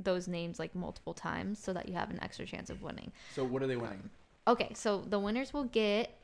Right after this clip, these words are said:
Speaker 1: uh, AirPod Maxes. We're not gonna order them till you win so that you can pick the color. So I think they have white, blue, pink,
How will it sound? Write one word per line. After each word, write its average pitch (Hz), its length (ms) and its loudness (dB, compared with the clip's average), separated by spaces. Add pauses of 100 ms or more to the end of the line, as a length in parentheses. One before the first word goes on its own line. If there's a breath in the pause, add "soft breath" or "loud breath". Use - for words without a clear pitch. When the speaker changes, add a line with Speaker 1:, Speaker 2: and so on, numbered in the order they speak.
(100)
Speaker 1:
uh, 190 320 2 (680)
AirPod 208 400 6
Maxes. 202 460 0
We're 202 80 2
not 233 120 0
gonna 262 120 0
order 202 240 4
them 214 180 2
till 202 180 0
you 185 380 2 (120)
win 190 320 0
so 202 120 -2
that 180 100 2
you 240 60 -6
can 190 140 -2
pick 190 160 -2
the 185 60 -12
color. 180 420 0 (440 loud breath)
So 196 160 4
I 185 80 6
think 214 140 2
they 233 80 4
have 185 180 4
white, 185 340 4
blue, 185 360 4
pink, 185 460 -2